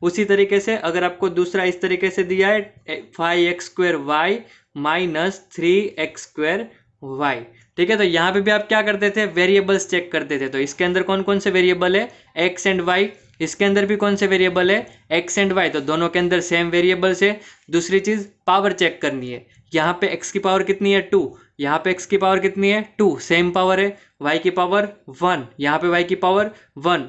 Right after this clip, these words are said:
again पावर कैसी है, सेम। तो अगर वेरिएबल्स भी सेम है और दोनों के अंदर अगर पावर्स भी सेम है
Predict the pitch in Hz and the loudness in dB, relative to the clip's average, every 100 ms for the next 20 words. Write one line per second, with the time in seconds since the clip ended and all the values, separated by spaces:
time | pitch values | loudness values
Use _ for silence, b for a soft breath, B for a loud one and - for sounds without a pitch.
0 | - 143 160 196 190 156 160 180 185 185 | -4 -2 0 0 0 0 0 0 -2 0
1 | 202 240 B B - - 202 170 156 147 | 0 0 B B -8 0 0 0 -2 -2
2 | 147 139 147 175 185 202 190 214 208 190 | -2 0 2 2 4 2 2 0 2 2
3 | 180 208 220 B _ 170 170 180 185 190 | 2 0 -2 B _ 0 2 2 2 0
4 | 190 190 190 185 165 170 196 175 202 202 | 0 2 2 0 2 2 2 0 0 0
5 | 185 175 165 202 | 0 0 0 -2